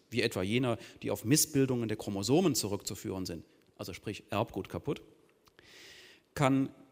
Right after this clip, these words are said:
also ein rein therapeutischer Eingriff mit diesem Zweck, kann grundsätzlich als wünschenswert betrachtet werden,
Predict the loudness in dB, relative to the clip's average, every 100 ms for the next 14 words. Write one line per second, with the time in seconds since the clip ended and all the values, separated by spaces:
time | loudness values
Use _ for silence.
0 | _ _ -2 -2 -2 -8 -20 _ _ _
1 | _ -8 0 0 2 0 -2 -2 -4 -4
2 | 0 2 2 0 -4 -12 -18 -16 -12 -10
3 | -8 -6 -4 -4 -6 -20 -8 -2 0 4
4 | 8 10 10 8 6 4 -2 -4 -4 -6
5 | -8 -6 0 6 6 6 4 4 6 4
6 | 4 0 -12 -8 -2 0 2 0 -2 2
7 | 2 2 -2